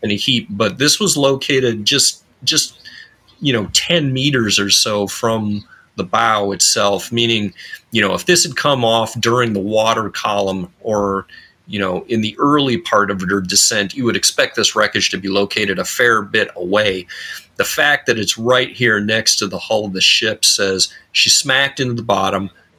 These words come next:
that jar, you know, knocked it off, but the flight deck was probably reasonably contiguous,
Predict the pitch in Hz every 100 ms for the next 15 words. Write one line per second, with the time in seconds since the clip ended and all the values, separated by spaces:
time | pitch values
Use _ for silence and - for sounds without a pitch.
0 | _ _ - 120 120 123 104 104 117 110
1 | 104 95 95 92 - _ - 104 95 98
2 | 104 107 110 - 101 98 104 95 92 -
3 | - 110 104 - - - - - 113 -
4 | 143 139 123 113 107 - 120 117 107 101
5 | 110 120 127 120 110 104 92 95 - 113
6 | 110 101 95 - -